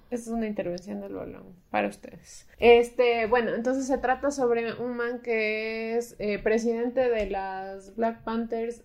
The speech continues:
en, me parece que es Chicago. Y es como el vicepresidente de las Black Panthers de todos Estados Unidos.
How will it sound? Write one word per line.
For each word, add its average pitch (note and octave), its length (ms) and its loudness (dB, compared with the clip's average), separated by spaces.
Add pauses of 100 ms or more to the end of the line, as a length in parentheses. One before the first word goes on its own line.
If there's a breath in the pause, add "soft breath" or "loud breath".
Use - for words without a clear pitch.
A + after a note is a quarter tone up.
en, F#3 760 -6
me A3 120 -2
parece A#3 440 -8
que A#3+ 320 -2
es - 240 -14 (320 loud breath)
Chicago. A#3 460 10 (580 soft breath)
Y A3 140 8
es A3 140 8
como G#3+ 300 0
el F#3 180 -4
vicepresidente G#3 640 -6
de G3+ 100 0
las F3 560 -2 (140)
Black G3+ 240 2
Panthers G3 420 -8
de F3+ 140 -14
todos G#3+ 200 2
Estados B3 220 6
Unidos. F#4+ 380 4